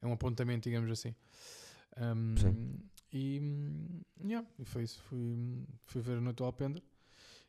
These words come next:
Speaker 1: E senti, senti essa necessidade de haver um
Speaker 2: Pronto,
Speaker 1: bocado de
Speaker 2: eu
Speaker 1: produção.
Speaker 2: nunca vi esse Ricardo. É Ricardo, não é?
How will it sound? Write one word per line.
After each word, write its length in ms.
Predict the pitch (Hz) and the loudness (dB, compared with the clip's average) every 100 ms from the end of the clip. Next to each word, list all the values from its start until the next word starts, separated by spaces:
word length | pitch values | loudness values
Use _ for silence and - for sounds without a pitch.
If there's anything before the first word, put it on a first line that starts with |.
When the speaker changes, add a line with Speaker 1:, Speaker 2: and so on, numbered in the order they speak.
| _ | _
Speaker 1:
E 180 | 135 123 | -4 -2
senti, 400 | - 117 98 73 | 0 0 -2 -6
senti 280 | 120 110 104 | -4 -2 -2
essa 240 | 98 117 | -2 -2
necessidade 460 | 107 - 120 107 104 | 0 0 0 0 0
de 40 | |
haver 100 | 104 | 4
um 60 | 104 | 4
Speaker 2:
Pronto, 80 | 101 | 6
Speaker 1:
bocado 140 | 110 | 2
de 40 | - | 0
Speaker 2:
eu 60 | |
Speaker 1:
produção. 180 | 120 147 165 | 0 6 6
Speaker 2:
nunca 160 | 165 | 8
vi 140 | 160 143 | 8 6
esse 160 | 131 - | 6 0
Ricardo. 500 | 117 - 87 110 120 | -2 0 2 2 0
É 60 | |
Ricardo, 340 | 110 110 98 | 0 -2 -2
não 80 | |
é? 40 | 87 | -2